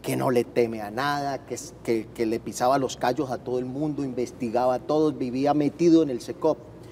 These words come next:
Un hombre que polemizaba y controvertía con la li-, con, con argumentos. Bueno, en ese momento,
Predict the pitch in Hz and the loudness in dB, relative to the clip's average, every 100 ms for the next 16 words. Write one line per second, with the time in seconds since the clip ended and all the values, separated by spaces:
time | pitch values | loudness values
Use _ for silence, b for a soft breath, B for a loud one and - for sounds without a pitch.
0 | B - 139 147 165 165 - - - - | B -4 -2 2 4 2 -2 -16 -16 -18
1 | - - 123 - 117 113 101 151 160 - | -16 -2 0 4 2 2 2 4 4 2
2 | 156 - 120 123 120 - 147 156 - 127 | -2 2 0 2 0 0 0 0 0 -4
3 | 110 110 - 120 113 110 - 113 107 113 | -4 -6 -6 -4 -4 -6 -4 -2 -2 -2
4 | 151 143 - 143 156 104 107 156 123 156 | -2 -2 0 2 2 -2 -4 -4 -2 -4
5 | - | -6